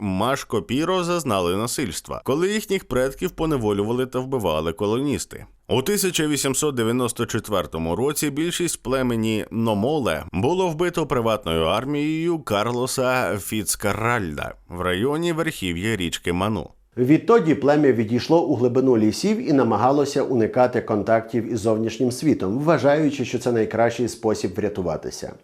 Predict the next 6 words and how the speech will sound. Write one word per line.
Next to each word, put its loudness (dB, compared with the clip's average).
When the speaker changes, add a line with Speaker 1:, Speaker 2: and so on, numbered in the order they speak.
Speaker 2:
Машко 2
Піро 4
не 2
церемоняться 4
з -8
чужинцями. 0